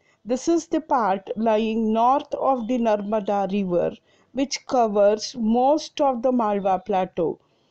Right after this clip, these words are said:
The Vindhyan Range is bounded by the Central Highlands of the south and the Aravallis on the northwest.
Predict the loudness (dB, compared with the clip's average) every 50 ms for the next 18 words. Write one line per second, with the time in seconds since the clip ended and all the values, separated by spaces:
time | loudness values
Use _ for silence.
0 | _ _ _ -2 0 0 2 2 2 2 2 2 4 4 4 4 4 2 2 2
1 | 2 2 2 2 0 0 -2 -4 -8 -10 _ -2 -2 -2 -2 -2 -2 0 2 2
2 | 2 2 0 0 0 -2 -2 -2 -2 -2 0 0 0 0 0 -2 -4 -2 -2 -2
3 | 0 0 -2 -2 0 0 0 0 0 0 0 0 2 2 2 0 0 0 -2 -6
4 | -10 -14 _ _ _ _ _ _ -2 0 0 0 0 0 -2 -2 -2 -2 -2 0
5 | 2 2 2 2 0 -2 -4 -4 -2 0 0 0 0 -2 0 0 0 2 2 2
6 | 2 2 2 0 0 0 -2 -4 -4 -6 -8 -4 -2 -2 -2 -2 -2 -2 -2 -2
7 | -2 -2 -2 -4 -6 -8 -4 -2 -2 -2 -2 -6 -10 -16 -18